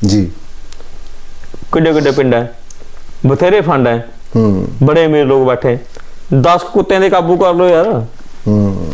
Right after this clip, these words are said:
Speaker 2: ਆਪਣੇ ਪਤਾ ਸਾਰਾ ਕੁਝ ਸਰਕਾਰਾਂ ਦੇ ਵੀ ਨਹੀਂ। ਮਤਲਬ, ਜੇ ਸਾਲ ਦੋ ਸਾਲ ਚ ਵੀ ਇਹ ਪ੍ਰੋਗਰਾਮ ਨੂੰ ਸਹੀ ਤਰੀਕੇ ਨਾਲ ਕਰਾਇਆ ਜਾਵੇ,
Speaker 1: ਹੂੰ।
Speaker 2: ਤਾਂ ਕਾਬੂ ਪੈ ਸਕਦਾ।
Speaker 1: ਹੂੰ।
Speaker 2: ਹੁਣ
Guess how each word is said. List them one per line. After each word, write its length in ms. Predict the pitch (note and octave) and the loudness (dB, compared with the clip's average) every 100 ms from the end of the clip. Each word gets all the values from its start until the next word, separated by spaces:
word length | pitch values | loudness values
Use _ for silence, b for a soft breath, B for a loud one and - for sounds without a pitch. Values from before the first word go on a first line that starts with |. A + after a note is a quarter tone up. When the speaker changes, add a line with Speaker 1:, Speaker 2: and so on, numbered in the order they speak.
| - D3 | -4 -2
Speaker 2:
ਆਪਣੇ 240 | F#3+ G3+ | 2 2
ਪਤਾ 220 | G#3 A#3 | 2 4
ਸਾਰਾ 200 | G#3+ G#3+ | 4 4
ਕੁਝ 120 | B3 | 4
ਸਰਕਾਰਾਂ 320 | A3 F#3+ F#3+ G#3 | 4 4 4 4
ਦੇ 100 | A#3+ | 2
ਵੀ 80 | |
ਨਹੀਂ। 140 | G#3+ G#3 - B B B B B | 2 -2 -6 B B B B B
ਮਤਲਬ, 440 | C#3 E3 F#3 B3 A#3 | 2 2 2 4 4
ਜੇ 600 | F3+ F3+ F#3 F3+ F#3 G#3 | 4 4 4 4 4 2
ਸਾਲ 600 | - - D#3 C3 D3 E3 | -2 -2 0 4 4 4
ਦੋ 200 | F3 F3 | 2 2
ਸਾਲ 280 | E3 D#3 C#3+ | 2 2 2
ਚ 100 | D3 | 2
ਵੀ 500 | C#3 C3+ B2+ B2 - - - - - - - - | 4 4 4 4 2 -2 -6 -10 -10 -10 -6 -2
ਇਹ 60 | C#3+ | 0
ਪ੍ਰੋਗਰਾਮ 460 | C#3 B2+ B2 A#2+ | 2 4 4 2
ਨੂੰ 100 | C3 | 0
ਸਹੀ 300 | - C#3 D#3+ | 0 0 2
ਤਰੀਕੇ 240 | F3+ D3+ C#3 | 2 0 0
ਨਾਲ 100 | A#2+ | 0
ਕਰਾਇਆ 280 | A2+ G2+ | 2 2
ਜਾਵੇ, 260 | F#2+ F#2 G2 - - A#2+ | 2 0 -2 -6 -4 0
Speaker 1:
ਹੂੰ। 380 | A2+ G2+ G2 - - | 2 2 -2 -6 -4
Speaker 2:
ਤਾਂ 100 | - | -2
ਕਾਬੂ 380 | E3+ D3+ C#3 C#3+ | 0 0 2 2
ਪੈ 160 | - F2 | 2 -2
ਸਕਦਾ। 320 | - - - - - - - - - | -2 -4 -6 -6 -10 -10 -10 -8 -2
Speaker 1:
ਹੂੰ। 440 | A2 G2+ F#2 E2 E2+ F#2 - - - - - - - - - - - - | 2 2 0 -2 -6 -8 -8 -10 -10 -10 -10 -8 -8 -8 -8 -8 -6 0
Speaker 2:
ਹੁਣ 300 | D#3+ E3+ D#3+ | 2 2 0